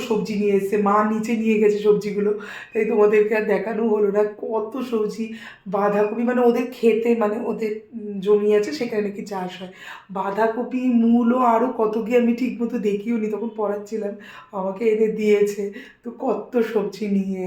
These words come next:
এসেছে, যদি নিচে প্লাস্টিকটা থাকে তোমাদেরকে এসে নাহলে দেখাবো আমি। তো এখন চলো, এখন যাই, আহ, বেরোই, নাহলে আরও দেরি হয়ে যাবে।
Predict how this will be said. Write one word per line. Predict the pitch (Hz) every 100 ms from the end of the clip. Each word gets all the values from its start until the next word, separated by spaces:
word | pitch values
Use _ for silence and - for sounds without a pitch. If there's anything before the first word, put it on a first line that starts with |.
| 180
এসেছে, | 180 202
যদি | 196 196
নিচে | 202 196 240
প্লাস্টিকটা | 233 180 - 208 -
থাকে | 220 - 196 208
তোমাদেরকে | 233 208 190 185 -
এসে | 208 180 196
নাহলে | 190 180 190
দেখাবো | 196 196 196 180 190
আমি। | 190 - 233 - - - - _
তো | 208 -
এখন | - 214 226
চলো, | 226 202 214
এখন | 233 202 202
যাই, | 190 185 180 202 - - _ _ -
আহ, | 180 175 175 170 170 175 _ _ _ _ _ _ _ _ _ _ _ _ _ _ 208
বেরোই, | 180 196 180 180 - - _ 180
নাহলে | 170 175
আরও | 175 180
দেরি | 180 180
হয়ে | 180
যাবে। | 180 - -